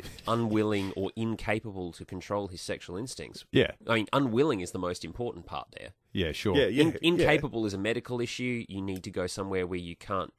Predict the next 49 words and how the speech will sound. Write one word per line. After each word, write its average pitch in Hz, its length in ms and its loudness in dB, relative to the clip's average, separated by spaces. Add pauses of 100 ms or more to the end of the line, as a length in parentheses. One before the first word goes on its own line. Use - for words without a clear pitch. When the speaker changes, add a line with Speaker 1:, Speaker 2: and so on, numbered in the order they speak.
Speaker 1:
hurt 110 220 -2
anybody 104 340 -2
because 92 300 -6
you 92 180 -2
are 87 240 0 (220)
uncontrollable, 95 580 -2
but 87 240 -2
unwilling. 98 600 -2 (260)
Speaker 2:
Yeah. 101 140 2 (520)
Speaker 1:
Right 156 160 4
Speaker 3:
Yeah, 131 60 6
Speaker 1:
there. 101 240 -2
Speaker 2:
Yeah, 104 140 8
Speaker 3:
that 135 80 4
Speaker 2:
but - 60 0
Speaker 3:
goes 139 200 6
Speaker 1:
Right 131 80 0
Speaker 3:
to, 135 80 6
Speaker 1:
there. - 60 2
Speaker 3:
that 135 100 4
goes 127 240 6
to, - 140 8
Speaker 2:
But 202 40 8
I 233 60 8
see 190 160 8
there's, 160 180 4
there's 156 180 2
two 196 200 4
Speaker 3:
to - 100 6
Speaker 2:
separate 139 200 6
Speaker 3:
desire. 156 240 8
Speaker 2:
issues 101 100 6
here. 85 180 0
There's 127 160 4
the 160 80 8
whole 160 360 6
explanation 117 580 4
of 87 60 -4
Humphreys 104 340 2
and 95 100 4
how 101 80 6
he 101 80 6
explains 95 400 2
his 85 120 2
existence 90 500 -2
and 92 120 0
what 92 120 -2
he's 85 120 -8
done, 92 320 -2